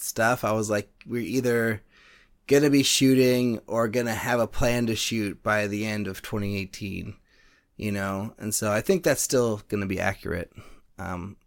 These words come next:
I believe. So, I don't know. Um, but again, I also feel like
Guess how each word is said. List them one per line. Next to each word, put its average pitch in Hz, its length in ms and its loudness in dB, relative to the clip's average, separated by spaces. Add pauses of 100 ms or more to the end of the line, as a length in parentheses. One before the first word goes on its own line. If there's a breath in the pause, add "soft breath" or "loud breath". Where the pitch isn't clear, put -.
I 107 80 -10
believe. 92 560 -8 (560 soft breath)
So, 87 480 -4 (400)
I 180 100 4
don't 127 120 4
know. 104 200 -2 (460)
Um, 135 540 2 (100)
but 151 220 0
again, 175 420 4 (100)
I 151 120 2
also 165 340 4
feel 135 240 0
like 117 500 -2